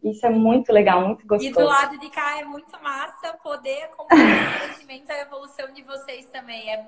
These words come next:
Speaker 2: muito, muito legal quando vocês compartilham com a gente. Aonde eu tava, sei lá, dois meses, aonde eu tô hoje, pra onde é que eu tô indo. Pra nós isso faz toda a diferença. Também pra que a gente continue entregando cada vez mais.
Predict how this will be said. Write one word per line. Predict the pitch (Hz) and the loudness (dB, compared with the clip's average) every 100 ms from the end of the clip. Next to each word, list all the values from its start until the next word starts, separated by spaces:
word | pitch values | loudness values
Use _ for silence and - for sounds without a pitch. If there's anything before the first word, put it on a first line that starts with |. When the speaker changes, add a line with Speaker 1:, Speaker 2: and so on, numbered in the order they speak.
| 233 | -16
Speaker 2:
muito, | 262 320 311 | -18 -18 _
muito | 269 269 285 | -20 -20 -14
legal | 262 247 | -8 -6
quando | 247 254 247 | -6 -12 -20
vocês | 254 - | -20 -18
compartilham | 247 240 233 247 226 226 | -12 -12 -12 -18 -20 -16
com | 226 | -14
a | |
gente. | 214 214 196 196 190 - _ _ | -12 -14 -20 -20 -20 -20 _ _
Aonde | - 233 294 294 | -4 -4 -4 -6
eu | 277 | -6
tava, | 285 262 277 269 254 - | -2 -2 -2 -4 -8 -8
sei | 294 | -10
lá, | 277 247 226 | -6 -6 -8
dois | 254 285 | -10 -10
meses, | 277 247 262 269 269 262 | -12 -12 -12 -14 -12 -10
aonde | 240 247 262 | -10 -12 -16
eu | |
tô | - | -14
hoje, | 262 233 254 254 262 | -14 -10 -8 -10 -12
pra | 254 226 | -14 -12
onde | 240 | -12
é | |
que | 240 | -12
eu | 254 | -12
tô | 247 | -12
indo. | 240 226 240 269 269 _ _ _ | -12 -16 -20 -20 -20 _ _ _
Pra | - 240 | -12 -8
nós | 240 254 262 | -4 -6 -8
isso | - | -12
faz | - 240 233 | -8 -8 -8
toda | 247 269 | -12 -12
a | |
diferença. | - - 262 233 226 233 | -14 -12 -12 -10 -12 -10
Também | 247 233 | -8 -8
pra | 262 | -8
que | 262 | -8
a | 254 | -8
gente | 247 - | -10 -8
continue | 254 247 - 247 254 254 | -8 -8 -10 -10 -10 -10
entregando | 262 254 240 240 | -8 -8 -8 -12
cada | 240 247 233 | -8 -8 -6
vez | 233 226 | -8 -10
mais. | 233 208 - | -4 -4 -4